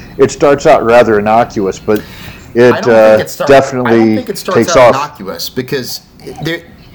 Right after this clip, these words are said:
Speaker 1: Well, compared
Speaker 2: yeah,
Speaker 1: to the way it
Speaker 2: there's something
Speaker 1: ends, I
Speaker 2: very,
Speaker 1: guess.
Speaker 2: there's something very
Speaker 1: <laughs>
Speaker 2: unique here that I, I would like to, I would like to point out, 'cause this situation, um, this black guy that got shot is different than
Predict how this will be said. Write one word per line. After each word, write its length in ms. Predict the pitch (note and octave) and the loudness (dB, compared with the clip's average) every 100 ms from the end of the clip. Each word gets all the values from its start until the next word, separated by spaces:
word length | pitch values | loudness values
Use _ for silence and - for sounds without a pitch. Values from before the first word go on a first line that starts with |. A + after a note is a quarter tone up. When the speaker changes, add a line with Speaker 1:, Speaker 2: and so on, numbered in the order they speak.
| - - - - - | -20 -20 -20 -20 -2
Speaker 1:
Well, 220 | C#3+ D#3+ | 4 4
compared 400 | D3+ D3+ E3 E3 | 4 4 4 4
Speaker 2:
yeah, 20 | C#3+ | 6
Speaker 1:
to 0 | |
the 60 | |
way 180 | C#3 B2 | 6 6
it 20 | |
Speaker 2:
there's 0 | |
something 120 | A#2 A#2 | 6 4
Speaker 1:
ends, 140 | G2 | 2
I 40 | G2 | -2
Speaker 2:
very, 120 | F#2+ | -2
Speaker 1:
guess. 200 | F#2 - | -4 -6
Speaker 2:
there's 140 | D3+ | -10
something 320 | - G#3 F#3 | -8 -8 -8
very 220 | C#3+ D3+ C3 | -8 -8 -2
Speaker 1:
<laughs> 0 | |
Speaker 2:
unique 560 | C3 B2 F3 D#3 C#3+ | 0 0 0 -2 -4
here 240 | - C3 B2+ | -6 -6 -6
that 120 | A#2+ | -8
I, 60 | A#2 | -10
I 220 | A2 A2+ | -12 -10
would 160 | A2+ | -8
like 260 | G#2 G#2+ - | -8 -10 -12
to, 360 | - G2 F2+ - - - - - - - - - | -12 -10 -10 -14 -20 -20 -20 -20 -20 -20 -20 -16
I 40 | A2+ | -10
would 80 | A2+ | -10
like 140 | A#2 | -10
to 80 | - | -16
point 280 | - G2 E2+ | -10 -8 -8
out, 200 | D#2 D2 - - | -12 -16 -20 -12
'cause 140 | A2 | -10
this 160 | B2+ D#3 | -8 -8
situation, 880 | F#3 - C#3 B2 A#2+ A2 G2+ F#2+ F2 - - | -10 -10 -8 -8 -8 -10 -10 -10 -16 -20 -12
um, 600 | G2 F#2+ F#2 F2 F2+ D#2+ - - - | -8 -6 -8 -12 -14 -18 -20 -18 -10
this 160 | A2+ | -10
black 300 | - A2+ A2 | -8 -10 -10
guy 180 | G#2 G2 | -12 -12
that 140 | F#2+ | -12
got 200 | G2 F2+ | -12 -12
shot 500 | - - F#2 F2 - - - - - - - - - | -10 -10 -8 -10 -14 -20 -20 -20 -20 -20 -20 -18 -12
is 120 | G#2 | -10
different 520 | - - D3 A#2+ G#2 | -8 -8 -8 -10 -10
than 440 | G#2+ G#2+ G2+ G2 | -10 -8 -6 -8